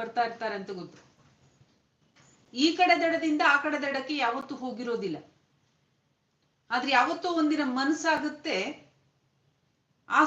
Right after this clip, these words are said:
ಸಂದರ್ಭದಲ್ಲಿ ಆ ದಡವನ್ನ, ಆ ಕಡೆ ದಡದಲ್ಲಿ ಏನಿದೆ ನೋಡ್ಬೇಕು, ಎಲ್ಲ ಹೋಗ್ತಾರೆ ಬರ್ತಾರಲ್ಲ, ನಾನು ನೋಡ್ಬೇಕು ಎಂಬ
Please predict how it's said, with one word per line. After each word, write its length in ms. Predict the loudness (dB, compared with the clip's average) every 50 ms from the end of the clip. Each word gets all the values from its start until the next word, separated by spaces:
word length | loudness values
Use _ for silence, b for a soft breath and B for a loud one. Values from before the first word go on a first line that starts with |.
| 4 2
ಸಂದರ್ಭದಲ್ಲಿ 680 | 2 2 2 2 0 -2 -4 -2 -2 -2 0 0 -2 -4 -4 -6 -8 -4 0 0
ಆ 40 | 0 0 0 0
ದಡವನ್ನ, 560 | 0 0 2 2 2 0 2 2 2 2 2 0 0 -2 -4 -8 -12 -4 -2 -2
ಆ 20 | -2 -2
ಕಡೆ 160 | -4 -4 -4 -4 -4
ದಡದಲ್ಲಿ 360 | -4 -4 -4 -4 -4 -2 0 2 2
ಏನಿದೆ 300 | 2 2 0 -4 -6 -8 -6 -4
ನೋಡ್ಬೇಕು, 540 | -4 -4 -4 -4 -6 -6 -6 -8 -10 -10 -10 -10 -10 -10 -10 -8
ಎಲ್ಲ 120 | -6 -6 -4 -4
ಹೋಗ್ತಾರೆ 320 | -6 -8 -6 -8 -10 -6 -6 -6
ಬರ್ತಾರಲ್ಲ, 460 | -6 -6 -6 -6 -6 -6 -8 -8 -10 -12 -14 _ _ _ _ _ _ _ _ _ _ _ _ _ _ _ _ _ _ _
ನಾನು 320 | -6 -2 0 0 0 2 0 0 0
ನೋಡ್ಬೇಕು 480 | 0 0 0 -2 -4 -4 -4 -4 -8 -10 -10 -14 -14 -12 -10
ಎಂಬ 140 | -8 -8 -8